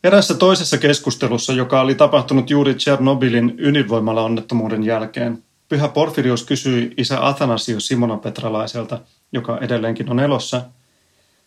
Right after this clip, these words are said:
"Isä Athanasius, minä olen nyt sokea enkä näe enää ruumiillisilla silmilläni, koska minulla on syöpä aivolisäkkeessä. Minulla on kuitenkin hengelliset silmät ja niillä näen. Ennen kuin lähdet,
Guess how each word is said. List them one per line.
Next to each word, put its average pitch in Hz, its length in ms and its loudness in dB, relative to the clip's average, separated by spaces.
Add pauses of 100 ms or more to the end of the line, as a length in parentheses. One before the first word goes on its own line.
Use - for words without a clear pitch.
(120)
"Isä 175 240 4
Athanasius, 131 720 2
minä 185 200 4
olen 170 180 2
nyt 143 140 0
sokea 139 540 2
enkä 131 240 0
näe 135 280 2
enää 120 200 4
ruumiillisilla 123 600 0
silmilläni, 113 760 -2
koska 127 260 -6
minulla 123 320 0
on 117 80 2
syöpä 123 460 -2
aivolisäkkeessä. 110 960 -4 (760)
Minulla 180 260 2
on 147 60 0
kuitenkin 160 380 0
hengelliset 139 560 2
silmät 117 380 -2
ja 135 60 2
niillä 139 300 0
näen. 110 460 -4 (560)
Ennen 170 220 0
kuin 151 200 0
lähdet, 160 420 -2